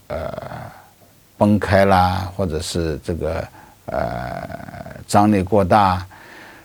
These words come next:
这些东西呢，就是要保证最好不要吃一些产气的一些食物，保持消化道的通畅，不要有产生便秘。另外一个呢，需要用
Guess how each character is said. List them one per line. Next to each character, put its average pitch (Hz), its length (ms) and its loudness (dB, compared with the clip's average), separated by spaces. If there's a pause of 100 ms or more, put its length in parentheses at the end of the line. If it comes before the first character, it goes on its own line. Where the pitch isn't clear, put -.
(180)
这 170 160 6
些 139 140 8
东 135 220 6
西 131 140 2
呢， 104 380 6
就 110 140 0
是 98 220 2
要 95 120 8
保 85 300 0
证 92 260 0 (540)
最 135 160 6
好 87 240 2
不 - 180 -4
要 85 280 4
吃 - 360 -4
一 92 40 2
些 95 200 0
产 82 360 -4
气 - 180 -4
的 98 100 2
一 95 60 4
些 92 220 0
食 - 340 -6
物， 110 240 2 (220)
保 - 200 -2
持 95 280 -4
消 98 200 4
化 98 140 4
道 95 140 4
的 85 80 -4
通 113 240 0
畅， 104 240 2 (440)
不 - 120 -6
要 95 100 4
有 85 100 2
产 - 240 -6
生 92 220 -2
便 95 260 0
秘。 104 240 4 (460)
另 104 140 2
外 101 160 6
一 90 60 4
个 92 180 0
呢， 80 300 -2
需 - 200 -4
要 85 140 2
用 87 340 -2